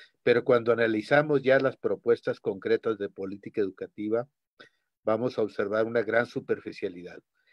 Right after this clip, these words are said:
El nuevo libro que surgió a raíz de la pandemia de educación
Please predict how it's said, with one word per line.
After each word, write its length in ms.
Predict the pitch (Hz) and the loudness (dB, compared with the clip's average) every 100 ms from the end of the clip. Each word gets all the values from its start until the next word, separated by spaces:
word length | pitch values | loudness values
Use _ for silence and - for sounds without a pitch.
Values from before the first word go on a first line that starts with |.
| _ - | _ -6
El 180 | 104 104 | -4 2
nuevo 260 | 123 139 | 6 6
libro 580 | 127 131 135 131 113 - _ _ _ | 6 2 2 4 4 0 _ _ _
que 120 | 104 | -10
surgió 420 | 98 107 95 113 120 | -8 -6 -6 2 4
a 40 | |
raíz 220 | 117 113 | 4 2
de 120 | 117 | 2
la 100 | 107 | 0
pandemia 580 | 98 98 95 110 110 104 | -4 -8 -6 -6 -4 -6
de 100 | 95 | -6
educación 840 | 98 92 101 95 - 110 113 107 | -8 -10 -10 -10 -2 -2 -2 -6